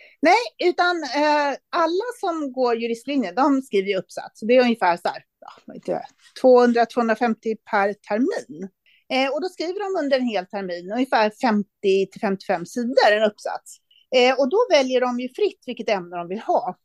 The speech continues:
Det måste ju vara ett rättsligt ämne. Det kan inte vara så här gör polisen i praktiken, så att säga. Utan det ska vara någonting, en, en, eh,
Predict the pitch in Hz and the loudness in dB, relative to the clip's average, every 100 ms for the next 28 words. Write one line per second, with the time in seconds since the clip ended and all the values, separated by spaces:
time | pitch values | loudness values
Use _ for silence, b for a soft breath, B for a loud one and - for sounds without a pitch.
0 | _ 240 240 269 240 - 247 - - 277 | _ -4 -4 0 -2 0 -2 -4 -10 -6
1 | 202 170 170 185 196 214 196 190 170 175 | -4 -6 -8 -10 -6 -6 0 0 0 -2
2 | 190 185 180 - 185 185 180 180 - 190 | 0 2 2 0 -4 -4 -6 -8 -8 -8
3 | - 220 - - - 160 - - 190 196 | 0 0 0 -8 -10 -4 -2 2 2 0
4 | b b _ 294 285 339 302 254 226 220 | b b _ -2 2 4 6 8 6 4
5 | 220 196 196 226 233 226 240 247 247 240 | 2 -2 0 -4 -4 -4 -6 -4 -2 0
6 | 240 | 0